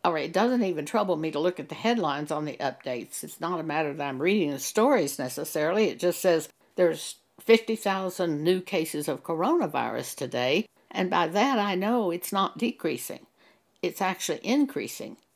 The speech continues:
So I know to beware and don't fall asleep in the middle of this pandemic, because it is increasing, not decreasing. Whereas I look at the people out, at first there were just hardly any cars on the streets when you would go out.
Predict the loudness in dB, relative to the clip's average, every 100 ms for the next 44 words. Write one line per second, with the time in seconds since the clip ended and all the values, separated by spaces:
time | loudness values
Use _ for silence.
0 | _ -2 2 4 2 -4 -4 0 2 2
1 | 2 0 0 0 0 0 0 0 2 0
2 | 0 -2 0 2 2 0 -4 -2 0 2
3 | 2 0 -2 -2 -6 -2 0 0 0 -6
4 | -18 _ _ _ _ _ _ -6 -2 2
5 | 2 0 -10 -6 0 0 2 -2 -2 -6
6 | -10 -2 4 4 4 0 0 -2 -4 -2
7 | -2 -2 -2 -2 -2 -4 -4 -12 -4 0
8 | 2 2 0 0 0 2 0 0 -4 -2
9 | 0 0 0 0 -2 -4 -6 _ _ -4
10 | -2 2 2 2 0 0 -2 -4 -8 -4
11 | -2 0 2 2 2 -2 -4 -4 -4 -6
12 | -6 -6 0 2 2 0 -6 -4 -2 -4
13 | -2 0 0 0 0 -2